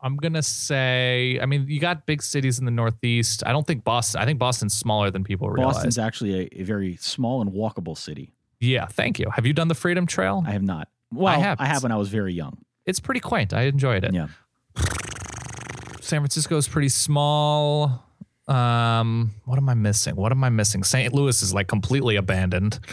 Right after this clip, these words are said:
Speaker 1: Give me a hint. Give me a time zone.
Speaker 2: Uh, <laughs> sometimes mountain, sometimes Pacific.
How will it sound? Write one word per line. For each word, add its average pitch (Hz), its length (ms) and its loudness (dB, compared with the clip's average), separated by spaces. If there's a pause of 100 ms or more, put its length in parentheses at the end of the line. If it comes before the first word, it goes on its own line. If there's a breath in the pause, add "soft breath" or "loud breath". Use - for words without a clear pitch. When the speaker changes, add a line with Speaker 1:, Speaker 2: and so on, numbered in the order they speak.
(320 loud breath)
Speaker 1:
Give 196 160 2
me 208 120 2
a 175 100 2
hint. 117 200 0
Give 147 100 -2
me 175 80 2
a 139 40 2
time 113 320 0
zone. 95 280 -4 (760)
Speaker 2:
Uh, 98 800 -2 (720)
<laughs> 113 240 -4 (1400 loud breath)
sometimes 160 640 -2
mountain, 151 360 0
sometimes 139 480 -2
Pacific. - 600 -10